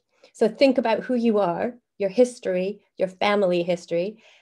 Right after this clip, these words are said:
and respond to the work in this personal, reflective way.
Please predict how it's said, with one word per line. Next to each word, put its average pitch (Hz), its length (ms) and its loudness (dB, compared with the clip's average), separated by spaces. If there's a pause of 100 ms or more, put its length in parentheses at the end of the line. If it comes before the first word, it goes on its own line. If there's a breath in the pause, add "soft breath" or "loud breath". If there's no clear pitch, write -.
(100)
and 214 120 2
respond 285 440 4
to 277 100 -8
the 254 100 2
work 185 340 0
in 202 140 -4
this 185 200 -2 (120)
personal, 196 760 -2
reflective 185 600 -10
way. 185 320 -4